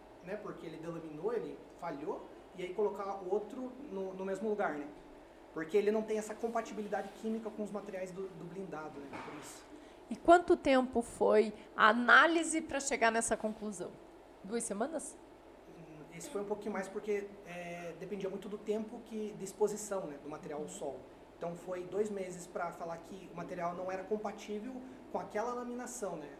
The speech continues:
Speaker 1: aqueles materiais que estavam dentro do blindado.
Speaker 2: Mas sempre testando, né, Jones?
Speaker 1: Sim, sim. É, e aí,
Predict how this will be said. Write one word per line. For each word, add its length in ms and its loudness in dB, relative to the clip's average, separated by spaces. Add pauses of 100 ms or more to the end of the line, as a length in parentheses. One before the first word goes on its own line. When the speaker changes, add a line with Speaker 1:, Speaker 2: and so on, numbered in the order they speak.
Speaker 1:
aqueles 320 -12
materiais 400 -6
que 40 -14
estavam 240 -8
dentro 320 -10
do 60 -10
blindado. 380 -8 (600)
Speaker 2:
Mas 160 6
sempre 400 -2
testando, 560 2
né, 160 4
Jones? 380 0
Speaker 1:
Sim, 520 -10
sim. 300 -12
É, 440 -2
e 60 2
aí, 240 -2